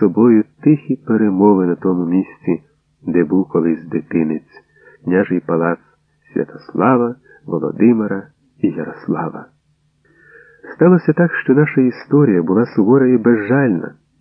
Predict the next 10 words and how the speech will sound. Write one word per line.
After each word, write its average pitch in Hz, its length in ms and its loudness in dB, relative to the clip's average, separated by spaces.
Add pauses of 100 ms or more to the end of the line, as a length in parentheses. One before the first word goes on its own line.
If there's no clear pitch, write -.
і 120 160 2
мало 131 280 2
що - 240 -6
нам 80 160 -4
залишила. - 640 -8 (600)
Але 82 200 -2
й 80 100 0
те, 104 260 -2
що - 300 -8
вціліло, 87 840 -2